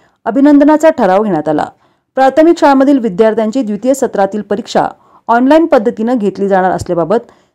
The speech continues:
जिल्हा परिषद शिक्षण विभागाचे अभिनंदनाचा ठराव मांडण्यात आला. या व्हिडिओ कॉन्फरन्सद्वारे घेण्यात आलेल्या स्थायी समिती सभेत अध्यक्ष प्राजक्ता कोरे यांच्यासह समितीच्या आठ सदस्यांनी ऑनलाइन सहभागी होत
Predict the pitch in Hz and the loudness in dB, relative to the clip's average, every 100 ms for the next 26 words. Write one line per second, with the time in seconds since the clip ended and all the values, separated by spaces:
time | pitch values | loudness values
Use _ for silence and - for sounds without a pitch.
0 | _ 190 254 302 311 294 294 285 196 233 | _ -4 0 2 2 0 0 -2 -8 -6
1 | 233 196 185 185 240 254 _ _ _ - | -2 -2 0 -2 -2 -4 _ _ _ -12
2 | 214 269 285 285 294 302 294 208 202 196 | -4 0 2 4 2 0 0 0 0 0
3 | 160 156 151 151 - _ _ - 277 294 | -2 -2 -2 -4 -6 _ _ 0 2 4
4 | 285 320 320 285 277 294 277 262 240 214 | 4 2 2 2 2 2 4 2 2 0
5 | 208 208 208 233 233 196 202 214 208 254 | 0 0 0 -2 -2 -2 -2 -6 -6 -8
6 | 240 196 175 - - _ - 240 208 269 | -6 -4 -6 -6 -16 _ -6 -4 -4 -2
7 | 294 294 196 190 190 196 196 220 240 180 | -2 0 0 0 -2 -4 0 0 0 -2
8 | 190 196 254 175 - _ _ - 277 294 | -2 -2 -2 -4 -8 _ _ -4 0 0
9 | 311 302 320 220 214 202 190 214 240 - | 0 0 2 2 0 -4 -4 -4 -4 -2
10 | 208 208 269 269 196 196 208 208 | -2 0 0 2 0 0 -2 -4